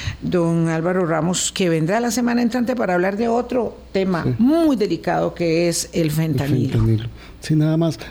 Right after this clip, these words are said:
Speaker 2: ayer que se puso la invitación del programa, se pusieron las granjas de troles muy espinosas, ¿verdad? Porque hay que entender,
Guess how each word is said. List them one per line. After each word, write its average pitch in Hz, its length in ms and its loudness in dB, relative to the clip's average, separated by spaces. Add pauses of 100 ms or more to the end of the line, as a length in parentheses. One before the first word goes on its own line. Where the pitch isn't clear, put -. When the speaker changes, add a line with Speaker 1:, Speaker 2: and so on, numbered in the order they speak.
(120)
Speaker 2:
ayer 120 320 2
que - 100 0
se 131 120 -2
puso 135 360 0
la 120 160 2
invitación 110 520 2
del 127 120 0
programa, 120 520 2 (400)
se - 160 -4
pusieron 139 500 2
las 120 120 2
granjas 127 380 0
de 127 100 0
troles 135 260 2
muy 139 180 4
espinosas, 131 600 0
¿verdad? 101 200 0
Porque 120 200 -2
hay 110 60 -4
que 165 80 0
entender, 143 500 2